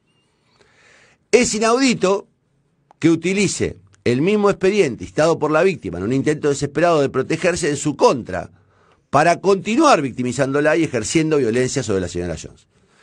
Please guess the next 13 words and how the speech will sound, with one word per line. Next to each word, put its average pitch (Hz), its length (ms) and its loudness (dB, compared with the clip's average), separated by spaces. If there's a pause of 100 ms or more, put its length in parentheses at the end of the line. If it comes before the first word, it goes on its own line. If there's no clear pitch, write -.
(300)
Y 117 120 2
ahora 160 160 4
vamos 165 200 0
a 135 60 0
la 110 80 -2
segunda 104 320 0
página. - 400 -14 (1500)
La 95 100 -16
segunda 143 380 2
página 170 520 -2 (920)
es 101 360 -2 (220)
la 87 140 -4
expresión: 156 600 2